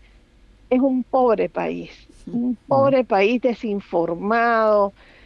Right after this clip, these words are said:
Speaker 1: manipulado. Eh, da lástima, da pena, <laughs> realmente da pena,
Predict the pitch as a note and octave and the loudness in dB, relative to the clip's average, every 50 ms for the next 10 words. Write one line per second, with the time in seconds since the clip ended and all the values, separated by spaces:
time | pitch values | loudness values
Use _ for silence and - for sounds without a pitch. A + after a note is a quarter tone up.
0 | - - - G#3 G#3 G3 F#3+ F#3+ F#3+ F3+ F#3 F3 - F#3+ F#3 F3 E3+ F#3+ A3+ B3+ | -18 -10 -6 -2 0 0 0 0 -2 -4 -6 -6 -4 -2 0 0 2 2 2 2
1 | B3+ B3 B3 A#3+ A#3 A3 G#3+ G#3 G#3 G#3 G3+ G#3 G3 - _ _ _ _ _ _ | 2 2 2 4 4 4 4 2 2 0 0 -4 -8 -14 _ _ _ _ _ _
2 | _ _ - C#4 C#4+ C#4+ C#4 C#4 C4 B3 B3 - - _ - A#3 G#3 D4 D4+ D4+ | _ _ 0 2 2 4 4 4 2 2 0 -2 -6 _ -8 -4 0 2 2 4
3 | C#4+ C#4+ C#4+ C#4 C4 - _ _ _ - A#3 - - - - F#3 F#3 G3+ G#3+ C4 | 4 4 2 2 0 -4 _ _ _ -16 -16 -16 -12 -10 -6 -2 0 2 2 2
4 | C#4 C4+ - - - - C4 C4+ C#4 C4+ A#3+ G3+ F#3 F3 E3 - - - A3+ A3+ | 0 0 -4 -6 -2 0 2 2 2 2 0 -2 -6 -8 -10 -14 -6 -2 0 0
5 | B3+ C4+ D#4 A#3 C4 D4 C#4 C4 - A3+ G3+ G#3 G#3 A#3 B3 - - - A3+ A3 | 2 2 2 2 2 2 2 2 0 0 2 2 2 2 0 -4 -4 -2 0 0
6 | A3+ A3 G3+ D#3+ F#2+ | 2 0 -2 -6 -10